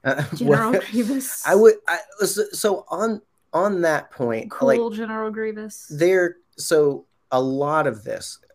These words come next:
Speaker 1: I would say ninety percent of this show can be and I treat as canon.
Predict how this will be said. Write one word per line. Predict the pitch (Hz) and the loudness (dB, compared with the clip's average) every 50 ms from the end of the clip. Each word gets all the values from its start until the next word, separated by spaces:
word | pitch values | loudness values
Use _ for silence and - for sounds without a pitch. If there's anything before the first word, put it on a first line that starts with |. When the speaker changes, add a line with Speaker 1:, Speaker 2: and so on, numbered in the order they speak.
| _ | _
Speaker 1:
I | - 131 | -4 -2
would | 143 160 156 156 | -2 -2 -2 -2
say | - 156 131 127 | -2 -2 -2 0
ninety | 127 127 139 151 170 175 170 165 | 0 0 0 0 -2 -2 -4 -4
percent | - - 143 - - 139 135 131 | -4 -4 -4 -4 -2 -2 -2 -2
of | 120 110 | -2 -2
this | 113 117 110 | -4 -6 -8
show | - - - 117 110 110 110 110 113 110 - _ _ _ _ _ _ _ _ _ - | -8 -8 -6 -4 -2 0 0 0 -2 -4 -8 _ _ _ _ _ _ _ _ _ -8
can | - 151 143 143 147 143 139 139 | -4 -4 0 0 0 0 0 -2
be | 123 127 123 123 127 123 123 120 - | -2 -4 -4 -2 -2 -2 -2 -4 -4
and | - 123 117 113 107 | -4 -6 -6 -4 -4
I | - 117 120 117 | -2 -2 -2 -2
treat | - - - 123 117 113 113 - | -4 -8 -8 -6 -6 -6 -8 -8
as | 113 110 107 107 104 | -6 -4 -4 -4 -6
canon. | - - 127 117 110 107 73 67 73 | -6 -6 -6 -6 -6 -6 -10 -14 -16